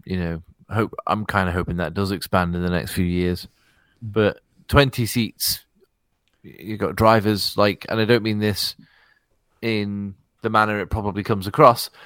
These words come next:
but you got drivers like Alonso who retire and come back, and he's in his forties. He's just like, uh, it, what's,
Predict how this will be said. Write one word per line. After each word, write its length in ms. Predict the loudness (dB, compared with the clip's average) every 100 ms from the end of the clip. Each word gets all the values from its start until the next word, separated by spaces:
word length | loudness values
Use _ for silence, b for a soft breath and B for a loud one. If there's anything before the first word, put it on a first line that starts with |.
| B B
but 80 | 2
you 80 | 6
got 140 | 6
drivers 380 | 10 10 10 6
like 160 | 4 4
Alonso 520 | 8 8 6 4 6
who 140 | 6
retire 480 | 4 6 8 8 6
and 140 | 2 0
come 160 | 2
back, 300 | 6 6 4
and 100 | -2
he's 140 | 0 -2
in 80 |
his 120 | -4 0
forties. 800 | 4 4 2 -4 -4 -6 -12 -12
He's 120 | -10
just 140 | -4 -2
like, 180 | -2 -4 _ _ _ _ _
uh, 160 | -10 -8 -8
it, 140 | -12 -12 -18 _ _ _ _
what's, 260 | -2 -2